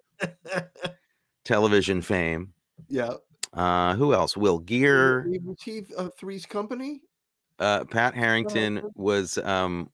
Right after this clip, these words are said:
Speaker 2: was it Three's Company or One Day at a Time? One Day at a Time.
Speaker 1: Oh, okay. Yeah.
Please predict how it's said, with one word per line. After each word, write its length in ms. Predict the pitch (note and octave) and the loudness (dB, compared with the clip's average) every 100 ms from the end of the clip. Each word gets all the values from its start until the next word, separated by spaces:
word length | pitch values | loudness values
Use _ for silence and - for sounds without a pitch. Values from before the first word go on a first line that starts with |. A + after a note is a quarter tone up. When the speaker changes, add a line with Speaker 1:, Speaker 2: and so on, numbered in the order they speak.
| _ | _
Speaker 2:
was 160 | F#2 G2 | -8 -6
it 120 | - - | -4 -4
Three's 280 | C3+ D3+ | -4 -4
Company 280 | - D3+ C#3 | -6 -4 -2
or 100 | A2+ | -2
One 180 | G2+ G2+ | 0 0
Day 140 | F#2 F#2 | 2 2
at 60 | |
a 40 | E2+ | 0
Time? 500 | - E2 D2+ C#2+ D2+ _ _ _ _ _ _ _ _ _ _ | -4 -4 -4 -8 -14 _ _ _ _ _ _ _ _ _ _
One 180 | A#2+ A#2 | 0 4
Day 120 | A2+ | 4
at 60 | F#2 | 4
a 40 | |
Time. 420 | - F2+ C#2+ A#1 - _ | 2 0 -2 -10 -20 _
Speaker 1:
Oh, 200 | C3 A#2 | -6 -6
okay. 240 | A#2+ A#2+ C#2 | -6 -12 -14
Yeah. 260 | C3 C3 | -8 -8